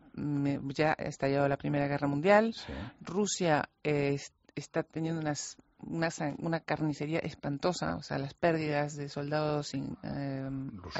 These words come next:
Speaker 1: al-, rusos es extraordinaria. Y entonces los ingleses tienen mucho miedo de que Rusia decida ve-, em, hacer la paz con los alemanes. Y eso sería una catástrofe porque inmediatamente todo el contingente que estaba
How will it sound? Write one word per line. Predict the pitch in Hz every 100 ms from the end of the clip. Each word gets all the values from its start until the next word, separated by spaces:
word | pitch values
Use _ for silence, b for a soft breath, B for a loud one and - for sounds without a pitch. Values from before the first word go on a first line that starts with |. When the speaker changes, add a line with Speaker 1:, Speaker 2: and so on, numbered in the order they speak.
| - -
Speaker 1:
al-, |
rusos | 147 147 151 -
es | - -
extraordinaria. | 143 - - - 135 143 175 202 202 214 B B B B B B
Y | 208
entonces | 220 220 226 233 202
los | 208
ingleses | 214 202 196 196
tienen | - 196 180
mucho | 180 220 - 208
miedo | 196 190
de | 196
que | - 170
Rusia | 165 - 175 -
decida | 151 156 - 156 160 170 - -
ve-, | 156 147 -
em, | 147 139 135 131 127 123
hacer | 143 135 143
la | 143
paz | 147 151
con | 170
los | 143 139
alemanes. | 135 135 127 131 -
Y |
eso | 156
sería | 147 160 165
una | 170
catástrofe | 185 208 220 233 226 226
porque | - 202 220
inmediatamente | 202 170 175 175 185 185 156
todo | - 175 180
el | 180
contingente | - 175 180 202 185 -
que |
estaba | 143 160 156